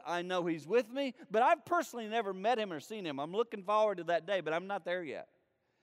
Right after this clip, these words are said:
These guys are in the boat with him. They just saw him do crazy miracles.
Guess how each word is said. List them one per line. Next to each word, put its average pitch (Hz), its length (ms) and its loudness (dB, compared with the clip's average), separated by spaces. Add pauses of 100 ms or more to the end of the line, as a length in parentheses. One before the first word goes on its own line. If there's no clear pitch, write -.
(460)
These 349 420 6
guys 311 460 10 (140)
are 330 220 12
in 339 160 8
the 302 80 10
boat 311 480 12
with 277 200 0
him. 190 440 -2 (600)
They 349 240 8 (160)
just 349 380 2
saw 330 300 8
him 285 240 0
do 269 200 -4 (220)
crazy 339 720 2
miracles. 269 760 0